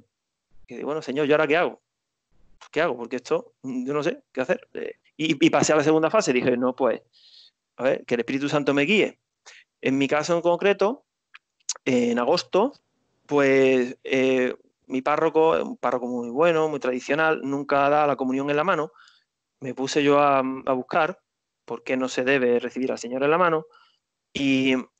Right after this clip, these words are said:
di con, con el padre Justo Lofeudo, este apóstol de la adoración eucarística perpetua, y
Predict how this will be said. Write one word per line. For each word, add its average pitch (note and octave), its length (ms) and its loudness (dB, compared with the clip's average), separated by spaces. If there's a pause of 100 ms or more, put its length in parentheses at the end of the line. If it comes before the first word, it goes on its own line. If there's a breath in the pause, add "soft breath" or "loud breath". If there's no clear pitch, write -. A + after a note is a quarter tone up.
(220)
di C#3+ 300 0
con, C#3 1080 -2 (420)
con B2+ 400 2
el A#2+ 80 2
padre C3+ 280 0
Justo D3 260 -2
Lofeudo, E3 640 4
este B2+ 560 0
apóstol C3+ 460 -2
de B2+ 80 2
la B2 60 4
adoración C3 440 0
eucarística C3+ 400 0
perpetua, F3+ 560 0 (840 soft breath)
y C3+ 640 2